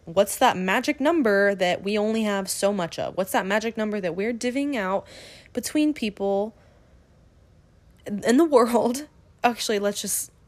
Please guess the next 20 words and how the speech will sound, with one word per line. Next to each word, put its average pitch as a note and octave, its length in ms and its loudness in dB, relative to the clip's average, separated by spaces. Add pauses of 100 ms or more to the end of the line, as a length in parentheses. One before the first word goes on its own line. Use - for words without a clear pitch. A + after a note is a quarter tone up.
(140)
in C4 120 4
the D#4 100 6
U D4+ 160 6
S, - 480 0 (300)
because F3+ 380 -8 (380)
I'm F3 260 -6
based D#3+ 260 -6
in D#3+ 80 -10
the D#3 80 -10
U D#3 160 -8
S, E3+ 240 -4
so D#3+ 360 -4
we'll E3 220 -6
just A#3 180 -6
say B3+ 120 2
the A#3+ 120 -2
U G#3 160 -2
S E3 200 -2
for - 140 -8
now. C3+ 260 -8